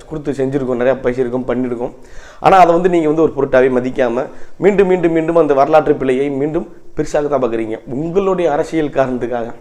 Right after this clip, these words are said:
எப்படி? உங்களுடைய அகமுடையாரோட, அகமுடையார் என்ற தனி உட்பிரிவு, அதுல வந்து துளுவலாளர்கள் ஜாயின் பண்ணா ஒரு கணிசமான ஒரு மக்கள் தொகை வரும். அந்த மக்கள் தொகையை வச்சு நாம, அஹ், பெரிய ஒரு அரசியல் பண்ணலாம் அப்படின்னு தான் நீங்க நினைச்சிட்டு இருக்கீங்க. அந்த அரசியலானது வந்து வேளாளர்களை தனிமைப்படுத்தும் அரசியலாக நாங்க பார்க்கிறோம்.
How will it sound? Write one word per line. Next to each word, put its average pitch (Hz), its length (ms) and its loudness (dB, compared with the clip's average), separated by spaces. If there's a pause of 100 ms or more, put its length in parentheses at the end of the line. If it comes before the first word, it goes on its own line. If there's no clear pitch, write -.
(100)
எப்படி? 185 220 -10 (400)
உங்களுடைய 113 320 -2
அகமுடையாரோட, 147 440 2
அகமுடையார் 151 460 2
என்ற 131 200 0
தனி 131 220 -2
உட்பிரிவு, 131 540 -4 (440)
அதுல 156 200 6
வந்து 151 240 2
துளுவலாளர்கள் 143 500 4
ஜாயின் 143 160 0
பண்ணா 131 280 0 (340)
ஒரு 175 220 4
கணிசமான 165 560 2
ஒரு 143 340 4
மக்கள் 131 280 0
தொகை 123 220 2
வரும். 113 300 -2 (100)
அந்த 135 200 0
மக்கள் 135 340 0
தொகையை 160 360 4
வச்சு 151 400 -2
நாம, 185 360 -2 (460)
அஹ், 165 120 2
பெரிய 208 280 2
ஒரு 185 80 4
அரசியல் 160 300 -2
பண்ணலாம் 135 440 2
அப்படின்னு 135 260 0
தான் 175 100 2
நீங்க 151 160 2
நினைச்சிட்டு 131 260 -4
இருக்கீங்க. 110 320 -4 (340)
அந்த 175 400 4
அரசியலானது 175 640 4
வந்து 156 340 0
வேளாளர்களை 147 960 0
தனிமைப்படுத்தும் 160 640 -2
அரசியலாக 131 320 -2
நாங்க 127 220 -2
பார்க்கிறோம். 120 460 -6